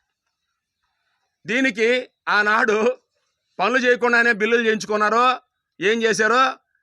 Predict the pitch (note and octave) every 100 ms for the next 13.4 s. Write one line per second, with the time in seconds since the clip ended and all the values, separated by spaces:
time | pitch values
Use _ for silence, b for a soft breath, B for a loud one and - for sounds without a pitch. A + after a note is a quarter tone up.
0 | _ E3 A3 B3 G3+ - _ _ _ -
1 | G3 A3 A3 A3 A3 G#3+ G#3+ G#3 D#3 _
2 | _ E3 - A3 G#3+ G#3 G#3 G#3 D3 _
3 | _ _ _ _ D#3 G3+ G#3+ G#3 G3 G3+
4 | A3 G#3+ G#3 G3+ G3 G3 G3 F#3+ G#3 G3
5 | G3 F#3+ G3 G3 G3+ C4 D4+ C#4+ _ _
6 | _ _ _ _ D3+ A#3 A3 C4+ D4 C4
7 | C4+ C#4 C4 B3+ D4 D#4 D4+ D4 C#4+ C4+
8 | G3 - _ _ _ _ _ _ _ F3
9 | F3 G#3+ C4+ C4 B3 B3 C4 G#3+ C#3 _
10 | _ _ _ _ - F3 F3 G#3 G3+ F3+
11 | A3 G#3+ G#3 - D4+ D4+ - _ _ _
12 | _ _ D3 - G#3+ G3+ F#3+ G#3+ G#3 G3
13 | G#3+ G#3 D3+